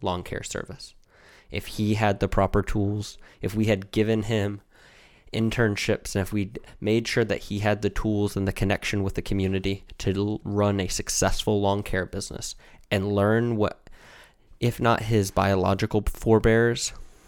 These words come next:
those who came before him in the industry, he could have succeeded.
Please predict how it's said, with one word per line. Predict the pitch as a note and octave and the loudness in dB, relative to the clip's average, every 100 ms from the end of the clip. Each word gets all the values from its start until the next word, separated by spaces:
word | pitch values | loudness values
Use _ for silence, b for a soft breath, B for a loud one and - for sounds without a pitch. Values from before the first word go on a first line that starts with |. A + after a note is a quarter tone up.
| - | -12
those | G#2 G#2+ G#2 G2+ | 2 6 6 4
who | F#2+ | 2
came | G#2 G2 | 2 2
before | F#2 - G#2 G2 | -2 -2 0 0
him | A2 F#2+ F#2+ F#2+ | 0 0 -2 -6
in | - G2 | -6 -4
the | - | -2
industry, | G#2+ A2 - - C3 C3+ - b b b | 0 0 0 0 -2 -2 -12 b b b
he | - | -4
could | G#2 G#2 | 4 4
have | F#2+ | 4
succeeded. | - - - - - | 0 -6 -6 -6 -10